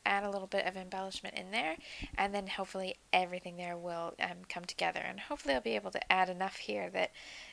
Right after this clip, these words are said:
the, uh, off-centered spraying isn't such a bad thing. So with everything put together on this one, I just punched, um, some little circles that were smaller than the ones that I used for the mask,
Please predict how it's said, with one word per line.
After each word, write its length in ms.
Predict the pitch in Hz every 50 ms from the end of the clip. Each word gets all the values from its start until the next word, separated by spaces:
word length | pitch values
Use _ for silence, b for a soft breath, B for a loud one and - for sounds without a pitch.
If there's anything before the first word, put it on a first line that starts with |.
| B -
the, 360 | - 202 190 190 190 185 185 170
uh, 180 | 165 180 185 - -
off-centered 500 | 175 180 175 - - 185 180 175 175 175
spraying 420 | - - - 175 170 165 165 160 165
isn't 320 | 165 170 165 - - -
such 280 | - - 165 160 - -
a 40 |
bad 280 | - 180 - - - -
thing. 120 | - - - - - - -
So 200 | - - - 269
with 120 | 269 269 - -
everything 560 | 302 294 302 294 302 320 311 294 285 269 247 -
put 160 | - 269 269
together 260 | - 262 254 240 226 214
on 200 | 185 185 196 -
this 260 | - 339 330 - -
one, 240 | 214 190 185 185 196 B B B B B B B -
I 60 | 269
just 280 | - 330 320 - - -
punched, 500 | - - 302 285 294 285 - - - - - -
um, 400 | 262 262 254 247 240 240 233 226
some 340 | - - - 247 247 240 220 220 220 226 220 226 - - - - - - -
little 260 | 208 214 226 220 226
circles 540 | 220 - 247 226 - - 220 208 208 214 -
that 200 | - 214 - -
were 140 | 202 196 202
smaller 760 | - - - 233 226 226 226 220 208 190 196 196 214 220 214 B B B B B B B B B B B B B - -
than 600 | - 196 190 185 185 180 185 185 185 185 185 185 185
the 100 | 190 190
ones 300 | 196 196 190 190 196 -
that 100 | 202 190
I 60 | 185
used 480 | 185 185 196 190 185 185 180 - - - - - -
for 80 | 214
the 100 | 196 202
mask, 680 | 190 170 165 - - - 233 233 - - - - -